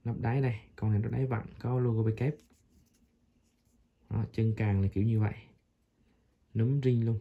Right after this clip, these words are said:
có chữ V kép luôn. Rất đẹp. Đặc biệt con này là mặt sớ lụa ngang dọc anh em. Ngang dọc như vậy.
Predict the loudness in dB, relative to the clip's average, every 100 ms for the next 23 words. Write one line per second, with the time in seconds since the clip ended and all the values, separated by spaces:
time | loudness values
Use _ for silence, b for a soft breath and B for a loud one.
0 | -4 -4 -2 -2 0 -2 -2 -4 -6 _
1 | _ _ _ _ _ _ _ _ _ _
2 | _ _ _ _ _ -8 -6 -2 -2 -2
3 | _ _ b b b _ _ -6 0 2
4 | 2 2 0 2 2 0 -2 -12 -2 2
5 | 6 4 4 0 2 2 2 2 0 0
6 | -4 _ _ _ _ _ _ _ _ -6
7 | -2 0 0 0 0 0